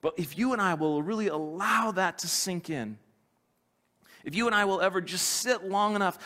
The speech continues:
to fully realize everything that Jesus has done for us,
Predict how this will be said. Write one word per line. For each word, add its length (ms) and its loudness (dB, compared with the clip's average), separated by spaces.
to 100 -2
fully 400 -2
realize 540 2
everything 500 0
that 140 2
Jesus 500 0
has 240 -2
done 420 0
for 360 -2
us, 380 -8